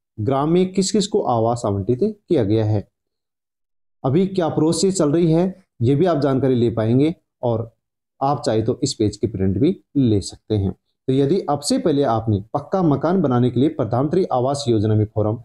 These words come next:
भरा है, अप्लाई की थी और आपके पास रजिस्ट्रेशन नंबर नहीं है तो भी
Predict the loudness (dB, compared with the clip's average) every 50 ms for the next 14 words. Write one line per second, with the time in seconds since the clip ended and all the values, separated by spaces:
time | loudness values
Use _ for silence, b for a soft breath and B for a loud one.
0 | b b b _ -6 -4 -2 0 0 0 0 0 0 0 -2 -4 -2 0 0 0
1 | 0 -2 -2 -4 -4 -2 -2 -2 -2 -2 -4 b b b b -2 -2 0 -2 -2
2 | -2 -4 -4 -2 -2 -2 -2 -2 -2 0 0 0 0 0 0 0 0 0 2 0
3 | 2 2 2 2 2 2 2 0 0 2 2 0 0 -2 -4 -8 _ _ _ _
4 | -2 0 0 0 0 -2